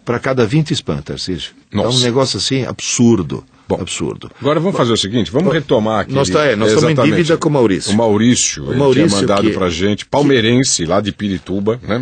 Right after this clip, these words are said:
Speaker 1: Bom,
Speaker 2: Ele
Speaker 1: você é
Speaker 2: tinha mandado
Speaker 1: palmeirense, vamos ler a dúvida dele.
Speaker 2: É.
Speaker 1: Não é uma dúvida, é
Speaker 2: Um
Speaker 1: uma dica
Speaker 2: sofredor
Speaker 1: mesmo.
Speaker 2: como nós aqui, né? Tá, tá
Speaker 1: Exatamente.
Speaker 2: passando aí. Bom, enfim, vamos,
Speaker 1: É,
Speaker 2: vamos,
Speaker 1: deixa
Speaker 2: vamos
Speaker 1: pra
Speaker 2: tocar
Speaker 1: lá.
Speaker 2: adiante, vamos tocar adiante.
Speaker 1: Diz,
Speaker 2: É,
Speaker 1: diz, o site é pra, pros geeks, ou seja, pra,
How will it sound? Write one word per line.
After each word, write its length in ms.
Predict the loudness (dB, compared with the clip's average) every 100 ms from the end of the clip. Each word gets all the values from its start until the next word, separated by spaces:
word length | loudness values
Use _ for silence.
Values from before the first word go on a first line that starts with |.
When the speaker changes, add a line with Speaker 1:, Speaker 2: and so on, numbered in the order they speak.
| -2
Speaker 1:
Bom, 80 |
Speaker 2:
Ele 80 | -2
Speaker 1:
você 80 | 0
é 40 |
Speaker 2:
tinha 100 | 2
mandado 140 | 2 2
Speaker 1:
palmeirense, 300 | 2 2 2
vamos 260 | 0 2 2
ler 120 | 2
a 20 |
dúvida 360 | 2 0 0 -2
dele. 200 | 0 0 0
Speaker 2:
É. 20 |
Speaker 1:
Não 140 | 0
é 80 | 0
uma 160 | 0 0
dúvida, 320 | 0 0 0
é 20 |
Speaker 2:
Um 40 | 2
Speaker 1:
uma 80 |
dica 100 | 2
Speaker 2:
sofredor 360 | 2 0 0 0
Speaker 1:
mesmo. 100 | 0
Speaker 2:
como 160 | 0 0
nós 340 | 2 2 0
aqui, 240 | -4 -6 -2
né? 120 | 0
Tá, 160 | 0
tá 60 | 0
Speaker 1:
Exatamente. 280 | -2 -4 -4
Speaker 2:
passando 460 | -2 -2 0 0
aí. 280 | 0 0 -4 -10 _
Bom, 160 | -4 -2
enfim, 320 | -2 -6 -10
vamos, 240 | -2 0 2
Speaker 1:
É, 60 |
Speaker 2:
vamos, 240 | 2 0 0
Speaker 1:
deixa 40 | 0 2
Speaker 2:
vamos 40 | 2
Speaker 1:
pra 80 | 2
Speaker 2:
tocar 100 | 0
Speaker 1:
lá. 60 | 0
Speaker 2:
adiante, 440 | 0 -2 -2 -6
vamos 160 | -6 -6
tocar 200 | -4 -4
adiante. 340 | -4 -6 -14 -10
Speaker 1:
Diz, 220 | -2 2 2
Speaker 2:
É, 300 | 2 2 2
Speaker 1:
diz, 180 | 2
o 320 | 0 2 4 2
site 480 | 0 0 0 0
é 60 | 0
pra, 240 | 0 0
pros 280 | 0 -2 -2
geeks, 520 | 0 -2 -4 -12 -10
ou 100 | -10
seja, 260 | -4 -4 -4
pra, 120 | -8